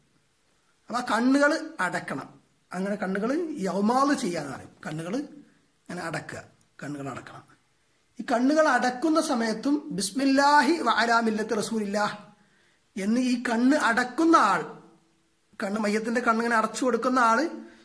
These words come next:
ചില സുന്നത്തുണ്ട് എന്ന് തുഹഫ പോലുള്ള ഫിഖ് ഗ്രന്ഥങ്ങളിൽ കാണുന്നുണ്ട്. അപ്പൊ പ്രത്യേകമായിട്ട് ഹദീസിൽ അങ്ങനെ കണ്ടില്ല, എന്നാൽ അങ്ങനെ ചെയ്യാൻ സുന്നത്താണ് എന്ന് വന്നിട്ടുണ്ട് ഫിഖ് ഗ്രന്ഥങ്ങളിൽ. എന്ത് കാര്യം ചെയ്യുമ്പോഴും ബിസ്മില്ലാഹ് എന്ന് ചൊല്ലുക എന്ന്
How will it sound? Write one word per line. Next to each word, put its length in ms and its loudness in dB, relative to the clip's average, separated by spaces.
ചില 240 0
സുന്നത്തുണ്ട് 580 2
എന്ന് 360 0
തുഹഫ 280 -2
പോലുള്ള 640 -2
ഫിഖ് 280 -4
ഗ്രന്ഥങ്ങളിൽ 500 -6
കാണുന്നുണ്ട്. 380 -4
അപ്പൊ 880 -12
പ്രത്യേകമായിട്ട് 600 0
ഹദീസിൽ 400 0
അങ്ങനെ 180 -2
കണ്ടില്ല, 540 -6
എന്നാൽ 380 -2
അങ്ങനെ 420 -2
ചെയ്യാൻ 240 -2
സുന്നത്താണ് 720 -4
എന്ന് 140 -8
വന്നിട്ടുണ്ട് 440 -8
ഫിഖ് 320 -8
ഗ്രന്ഥങ്ങളിൽ. 540 -8
എന്ത് 300 -2
കാര്യം 280 2
ചെയ്യുമ്പോഴും 420 0
ബിസ്മില്ലാഹ് 500 2
എന്ന് 160 -2
ചൊല്ലുക 360 0
എന്ന് 300 0